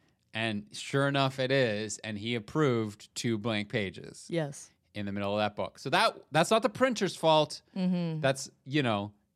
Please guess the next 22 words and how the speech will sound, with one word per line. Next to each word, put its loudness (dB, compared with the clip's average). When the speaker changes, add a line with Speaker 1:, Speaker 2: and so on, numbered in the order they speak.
Speaker 1:
that 2
falls 4
squarely 2
on -2
his -6
shoulders. -10
So 4
I'm, 4
I'm 2
sort 6
of 8
on 2
his 0
side 2
for, -2
like, 2
you 4
need 2
to 4
make 4
this 0
right 4